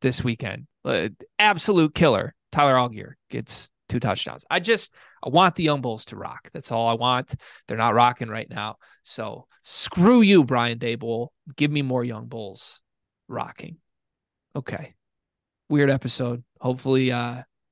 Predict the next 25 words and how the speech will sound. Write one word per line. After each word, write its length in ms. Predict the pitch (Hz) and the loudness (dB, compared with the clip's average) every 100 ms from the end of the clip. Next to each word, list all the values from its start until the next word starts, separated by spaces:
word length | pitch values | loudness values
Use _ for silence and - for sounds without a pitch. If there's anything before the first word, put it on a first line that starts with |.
| - | -12
the 80 | 127 | -8
last 380 | 120 113 113 - | -2 -2 -4 -4
time 200 | 113 117 | -4 -2
we 80 | 117 | -4
have 120 | - | -6
to 100 | 117 | -6
do 140 | 123 | -6
an 60 | 107 | -6
episode 260 | 110 - | -6 -8
like 120 | 107 110 | -6 -6
that, 120 | 123 | -6
but 200 | 196 - | -8 -4
realistically, 480 | 311 285 - - 131 | 2 4 2 0 -6
probably 320 | 120 107 107 | -4 -4 -6
not. 260 | 104 - - _ _ _ _ | -8 -10 -10 _ _ _ _
There's 140 | 202 170 | -2 2
gonna 100 | 226 | 4
be 80 | 202 | 4
a 60 | |
lot 200 | 135 117 | 4 2
more 160 | 113 110 | -2 -6
scandals 540 | - 110 101 98 90 | -6 -6 -8 -8 -8
in 260 | 113 107 107 | -10 -12 -14
Sleeper's 500 | - - 104 95 101 | -10 -6 -6 -6 -10
history. 420 | - - - - | -8 -10 -10 -14